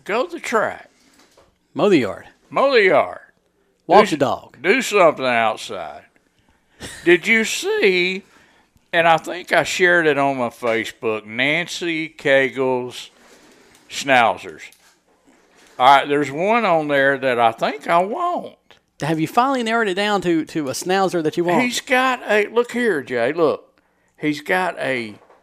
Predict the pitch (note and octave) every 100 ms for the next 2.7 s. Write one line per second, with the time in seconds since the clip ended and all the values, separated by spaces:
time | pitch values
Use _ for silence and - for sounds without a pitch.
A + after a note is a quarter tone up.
0 | _ _ _ - D3 D3 F3 A3 - G#3+
1 | G3+ G3 F3+ - F3+ F3 - C#3+ G#2+ -
2 | A#2+ C3+ E3+ F#3+ - -